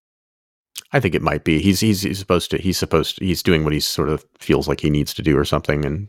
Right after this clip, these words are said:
maybe he's able to get in the mood. By the way, the erection thing is part of the reason why, uh, the, the male, the, the sort of fantasy of going into, like, the women's locker room would actually be kind of lame.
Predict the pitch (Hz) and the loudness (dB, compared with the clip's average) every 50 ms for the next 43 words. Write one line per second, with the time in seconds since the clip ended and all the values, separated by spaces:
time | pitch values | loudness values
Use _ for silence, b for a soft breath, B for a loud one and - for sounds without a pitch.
0 | _ - 80 73 - 76 73 76 - _ _ _ B B B B B B B B | _ -4 -4 -4 -4 -6 -8 -8 -10 _ _ _ B B B B B B B B
1 | B B B B - 85 82 80 - 80 78 82 - 78 76 76 76 78 80 80 | B B B B -8 -6 -6 -6 -6 -6 -10 -8 -8 -6 -6 -6 -8 -8 -8 -6
2 | 78 78 - B B B 233 262 254 170 110 101 98 98 90 80 76 - b b | -8 -8 -10 B B B 2 2 4 4 2 2 2 0 0 -4 -6 -12 b b
3 | b b b b - 101 95 95 - 107 107 131 170 - - - 208 143 - 110 | b b b b -10 -6 -6 -6 -4 -4 -2 -2 -4 -4 -6 -8 -8 -4 -4 -4
4 | 90 80 73 - - 101 92 87 82 82 78 78 73 78 82 80 78 78 73 69 | -4 -4 -6 -4 0 0 0 2 2 0 0 -2 -2 -2 -4 -4 -2 -2 -2 -2
5 | 69 71 71 - - - - - 52 - - - - - - - _ _ _ _ | -2 -4 -6 -8 -10 -8 -8 -8 -10 -8 -10 -10 -10 -10 -14 -16 _ _ _ _
6 | _ _ _ _ _ _ _ _ - 85 78 82 87 82 82 80 78 76 82 82 | _ _ _ _ _ _ _ _ -6 -4 -2 0 2 2 4 2 2 2 0 -2
7 | - - 80 65 80 - - 82 76 73 - - - - 90 82 82 87 85 - | 0 -2 -2 -2 -2 -4 -6 -6 -6 -6 -8 -8 -2 0 0 2 2 2 0 0
8 | - 76 73 73 78 87 80 76 76 73 69 - 80 76 73 - - 80 78 76 | 0 0 0 0 2 2 2 2 2 0 0 0 0 0 0 0 2 2 4 4
9 | 73 71 - 76 73 71 - - 85 71 67 71 76 76 - 69 - - - - | 2 0 0 0 0 0 2 0 -2 -2 -2 -2 -2 -4 -4 -4 -6 -8 -8 -8
10 | - - 78 67 73 87 82 71 62 60 57 - | -4 -4 -4 -4 -4 -6 -6 -4 -4 -6 -6 -8